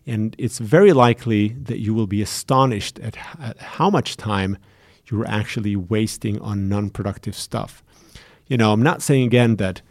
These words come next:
you should live like a robot and not have anything fun in your life. You know, maybe you wanna make those things a priority. I mean, that's what I would do. I would definitely prioritize my time with my family.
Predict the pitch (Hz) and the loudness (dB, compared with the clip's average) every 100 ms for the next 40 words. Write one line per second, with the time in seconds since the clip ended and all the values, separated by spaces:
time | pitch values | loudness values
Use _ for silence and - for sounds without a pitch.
0 | _ _ - 113 120 107 123 110 104 90 | _ _ -8 -4 -2 0 0 -2 -6 -8
1 | 87 127 151 143 135 131 107 101 113 - | 0 4 6 6 4 2 -2 -4 -4 -6
2 | 110 113 113 104 101 - 151 151 135 135 | -6 -6 -6 -8 -6 0 4 4 4 4
3 | 131 135 - 127 117 139 165 147 139 127 | 2 2 -2 -4 0 2 2 4 4 6
4 | 139 135 175 - 123 - 120 104 - 107 | 4 4 2 2 0 0 -2 -2 -4 -2
5 | 107 123 98 92 110 117 - 107 113 170 | 4 4 2 -4 -4 -4 -6 -2 2 2
6 | 92 95 104 - - _ - 98 92 175 | 2 -2 -6 -12 -20 _ -10 -10 2 2
7 | 202 143 110 113 104 104 104 - 117 107 | 4 2 0 0 2 0 -2 -4 -10 -10
8 | - - - 117 117 110 95 90 - 135 | -14 -14 -6 -2 0 -2 -4 -8 0 2
9 | 127 123 120 117 | 4 4 4 2